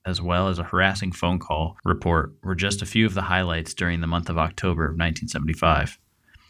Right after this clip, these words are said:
The calendar moved to November, and th-, there was more of the same. Several ransackings and prowlings were reported. Many items were strewn about people's homes, including one incident on November second where twelve gauge shotgun shells were stolen,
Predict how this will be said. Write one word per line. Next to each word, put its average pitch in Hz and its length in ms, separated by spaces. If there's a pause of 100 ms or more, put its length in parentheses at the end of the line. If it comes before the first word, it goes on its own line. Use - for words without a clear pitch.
(220)
The 107 80
calendar 131 340
moved 113 200
to 110 60
November, 87 720
and 87 140
th-, 87 200
there 92 140
was 90 100
more 92 160
of 82 80
the 85 80
same. 80 560
Several 101 300
ransackings 104 640
and 107 80
prowlings 92 380
were 92 80
reported. 87 580 (720)
Many 107 300
items 101 320
were 90 60
strewn 101 260
about 101 200
people's 104 300
homes, 87 300
including 92 400
one 101 180
incident 90 320
on 90 120
November 87 360
second 90 420
where 78 380
twelve 101 300
gauge 101 240
shotgun 85 460
shells 78 280
were 76 60
stolen, 82 540